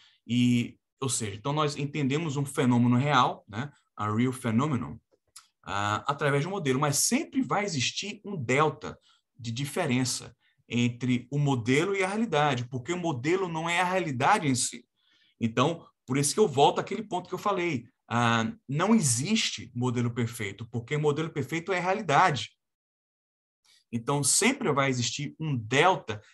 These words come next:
de incerteza entre o modelo e a realidade. E aí é que entra o conhecimento a priori do especialista, de entender bem o fenômeno que ele tá modelando e também saber usar bem o modelo, pra ele poder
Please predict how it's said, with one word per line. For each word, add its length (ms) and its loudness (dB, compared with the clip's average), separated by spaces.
de 160 -6
incerteza 920 -2
entre 500 -4
o 60 -2
modelo 460 2
e 60 4
a 40 2
realidade. 540 0
E 80 -4
aí 220 2
é 40 4
que 300 -4
entra 300 -2
o 100 -4
conhecimento 560 -2
a 60 0
priori 600 2
do 80 -6
especialista, 920 -2
de 200 0
entender 720 -2
bem 600 2
o 80 -6
fenômeno 560 2
que 100 -6
ele 100 -2
tá 140 0
modelando 720 0
e 100 -2
também 440 0
saber 360 0
usar 340 2
bem 460 -2
o 100 -6
modelo, 480 0
pra 140 -2
ele 120 -2
poder 440 0